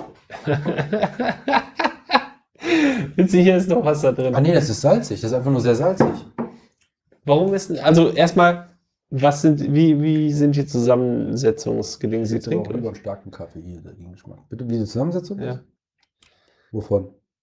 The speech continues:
Speaker 1: Von dem Deo. Nicht
Speaker 2: Beim
Speaker 1: von
Speaker 2: Deo,
Speaker 1: dem
Speaker 2: muss ich das
Speaker 1: Kaffee.
Speaker 2: nochmal sagen?
Speaker 1: Ja, in was für Anteilen, wenn es jemand auch machen will?
Speaker 2: Ich weiß es nicht, das Rezept liegt bei mir am Früh-, Kühlschrank.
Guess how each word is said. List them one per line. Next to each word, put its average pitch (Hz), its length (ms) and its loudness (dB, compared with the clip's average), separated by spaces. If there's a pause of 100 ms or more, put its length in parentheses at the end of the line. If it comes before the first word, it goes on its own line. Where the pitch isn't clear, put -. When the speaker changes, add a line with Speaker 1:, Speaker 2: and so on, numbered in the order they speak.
(880)
Speaker 1:
Von 120 100 -6
dem 117 120 -4
Deo. 131 260 0 (1700)
Nicht 135 120 0
Speaker 2:
Beim 135 80 0
Speaker 1:
von 139 80 0
Speaker 2:
Deo, 165 180 4
Speaker 1:
dem 113 80 0
Speaker 2:
muss 139 140 0
ich 131 60 4
das 117 60 2
Speaker 1:
Kaffee. - 0 -
Speaker 2:
nochmal 175 200 0
sagen? 101 440 -2 (300)
Speaker 1:
Ja, 160 220 4
in 165 260 2
was 175 160 4
für - 120 0
Anteilen, 131 580 0
wenn 139 140 2
es 139 140 0
jemand 143 300 -2
auch - 200 -4
machen 120 280 -4
will? 113 240 -4 (380)
Speaker 2:
Ich 101 100 -20
weiß 135 180 -6
es 180 120 -4
nicht, 101 140 -4
das 98 100 -8
Rezept 101 300 -8
liegt 131 140 -10
bei 123 80 -4
mir 123 140 -4
am 117 80 -6
Früh-, 160 220 -14
Kühlschrank. 160 460 -12